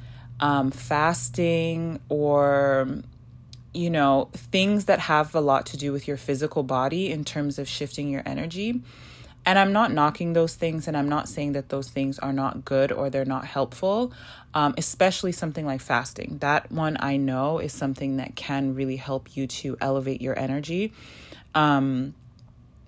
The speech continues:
but again, we're talking about your, uh, self-concept, your state of mind in relation to how your, your body is programmed, basically, okay? Because what we're trying to do here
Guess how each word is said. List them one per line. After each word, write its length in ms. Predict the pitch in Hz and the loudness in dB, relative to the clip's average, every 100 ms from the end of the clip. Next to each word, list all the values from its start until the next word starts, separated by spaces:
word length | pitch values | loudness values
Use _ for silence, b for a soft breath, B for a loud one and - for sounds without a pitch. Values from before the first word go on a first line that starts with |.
| - | -10
but 220 | 180 170 170 | 4 6 6
again, 360 | 160 151 131 | 6 4 6
we're 100 | 151 | 2
talking 460 | 151 160 165 202 190 | 2 2 2 2 0
about 500 | 165 143 143 139 - b b b b - - | 2 4 4 4 0 b b b b -20 -12
your, 800 | 147 143 170 175 190 196 190 - | -8 0 8 10 12 10 8 4
uh, 320 | 165 151 151 - | 4 6 4 2
self-concept, 1300 | - - 165 165 - - 151 165 - 202 208 214 - | 0 4 6 6 2 -6 -4 -4 0 2 2 0 -10
your 280 | 147 156 165 | -2 2 2
state 420 | - - 160 156 | 2 -2 0 2
of 180 | 151 139 | 0 0
mind 680 | 139 127 135 165 214 247 247 b b b b - - | -2 0 -2 0 2 2 0 b b b b -14 0
in 200 | 170 160 | 0 4
relation 560 | 156 147 147 - 165 | 2 2 0 -4 -4
to 580 | 151 - 160 151 147 - - | -4 -2 -2 0 -2 -4 -8
how 400 | - - 175 185 | -6 4 6 6
your, 420 | 170 160 160 143 - - | 6 6 6 2 -8 -2
your 200 | 147 147 | 2 2
body 480 | 135 139 151 131 | 4 4 4 2
is 120 | 104 - | -2 -4
programmed, 720 | - 151 156 113 107 - - - | -6 -2 0 -2 -6 -8 -10 -4
basically, 600 | 139 - - - - - | -4 -4 -10 -14 -16 -12
okay? 300 | - 147 139 | -8 -4 -4
Because 400 | 139 135 147 139 | -4 -6 -6 0
what 140 | 160 | 2
we're 100 | 170 | 2
trying 240 | 175 170 165 | 0 -2 -4
to 120 | 165 | -4
do 220 | 135 143 | -4 -2
here 500 | 143 - 170 180 190 | -4 0 4 4 4